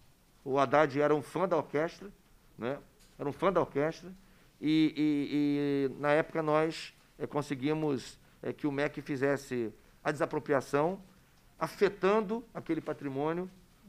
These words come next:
a Universidade Federal Fluminense. Essa foi uma segunda etapa da luta muito importante,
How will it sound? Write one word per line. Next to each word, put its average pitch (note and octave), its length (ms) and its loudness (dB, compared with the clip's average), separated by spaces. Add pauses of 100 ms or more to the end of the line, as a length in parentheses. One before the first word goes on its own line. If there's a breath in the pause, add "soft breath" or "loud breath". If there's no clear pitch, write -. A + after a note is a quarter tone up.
(220)
a D3 80 0
Universidade D#3 500 -2
Federal D3+ 300 0
Fluminense. C#3+ 580 -4 (260 soft breath)
Essa C#3 200 -2
foi D#3+ 80 2
uma E3+ 80 0
segunda F3 240 0
etapa F3 320 2
da E3 80 4
luta E3+ 280 2
muito F#3+ 240 -2
importante, C#3+ 600 -4